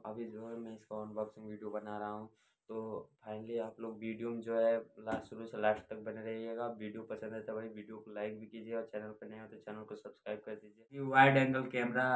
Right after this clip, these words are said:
order कर रखा था Amazon से, Flipkart से मैंने पिछली बार मंगाया था wide angle, तो उसका angle जो था काफ़ी खतरनाक था। but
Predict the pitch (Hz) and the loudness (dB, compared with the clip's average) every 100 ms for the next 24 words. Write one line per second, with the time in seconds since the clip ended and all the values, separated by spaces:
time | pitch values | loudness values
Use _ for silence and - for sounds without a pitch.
0 | 120 - _ _ _ _ _ - - _ | 2 -4 _ _ _ _ _ -18 -18 _
1 | - 120 123 - - 120 123 123 123 117 | -6 -2 0 0 8 10 10 8 4 2
2 | 113 117 127 147 - _ 117 117 113 117 | 2 -2 -2 -4 -4 _ 2 2 4 6
3 | 113 113 113 113 113 - 123 117 127 123 | 6 6 4 4 0 -4 -2 2 6 6
4 | 117 120 120 120 120 113 120 117 113 117 | 6 -2 -4 -2 -4 0 4 4 4 4
5 | 120 113 117 117 117 117 117 113 113 113 | 2 0 0 2 6 6 6 6 6 6
6 | 113 120 113 123 123 120 120 123 127 131 | 2 -2 -2 0 0 0 -2 0 4 2
7 | 127 123 123 123 127 117 120 120 135 123 | 2 -4 2 2 4 6 8 8 2 0
8 | 120 117 113 117 123 117 120 131 - - | 0 2 2 4 2 2 0 0 -2 -16
9 | - - 120 123 - | -20 0 2 2 0